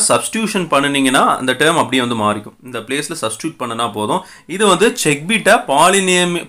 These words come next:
பாலினாமியல்ல ரெப்ரசன்டேஷன் பண்றது. ஓகேங்களா? இதுல மெயினான ஈக்குவேஷன் இதுதான்.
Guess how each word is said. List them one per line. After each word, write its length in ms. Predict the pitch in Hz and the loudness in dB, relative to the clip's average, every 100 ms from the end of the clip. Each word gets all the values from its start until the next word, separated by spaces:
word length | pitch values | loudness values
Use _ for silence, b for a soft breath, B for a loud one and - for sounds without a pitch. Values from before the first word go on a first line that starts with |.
| 143 | 2
பாலினாமியல்ல 600 | 160 185 175 165 156 208 | 2 2 -2 0 0 2
ரெப்ரசன்டேஷன் 600 | 135 156 160 143 123 151 135 | 2 0 -4 -4 -4 -6 -12
பண்றது. 320 | 110 107 104 95 _ b b b b - | -14 -14 -16 -18 _ b b b b -20
ஓகேங்களா? 340 | 127 131 127 135 B B - | -18 -10 -6 -6 B B -18
இதுல 180 | 120 117 110 | -10 -8 -2
மெயினான 420 | 147 214 220 214 170 | 2 4 6 6 2
ஈக்குவேஷன் 360 | 170 151 180 139 | 0 -2 0 -2
இதுதான். 260 | 120 117 | -2 -4